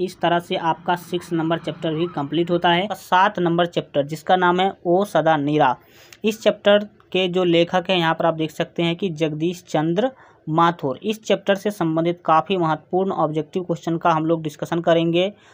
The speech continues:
तो यहाँ पर जो है आप लोग ध्यान से देखने की कोशिश करेंगे। फर्स्ट क्वेश्चन के द्वारा पूछा जा रहा है, "ओ सदे-, अ, ओ सदा नीरा" शीर्षक का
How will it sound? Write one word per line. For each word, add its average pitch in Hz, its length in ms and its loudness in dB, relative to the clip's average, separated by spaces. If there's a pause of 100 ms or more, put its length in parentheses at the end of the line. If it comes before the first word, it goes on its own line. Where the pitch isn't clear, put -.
(280)
तो 165 100 2
यहाँ 156 360 0
पर 190 120 2
जो 180 120 2
है 180 100 4
आप 170 160 2
लोग 170 160 0
ध्यान 156 260 -2
से 185 100 -4
देखने 165 320 -2
की 170 60 -2
कोशिश 160 340 -4
करेंगे। 175 380 2
फर्स्ट - 480 -2
क्वेश्चन 175 400 -2
के 190 100 -2
द्वारा 165 240 4
पूछा 170 340 0
जा 165 140 4
रहा 156 200 4
है, 160 220 0 (1120)
"ओ 214 180 4
सदे-, 185 420 2
अ, 165 120 4 (120)
ओ 220 160 4
सदा 185 280 4
नीरा" 160 340 2 (540)
शीर्षक 196 500 -2
का 170 300 2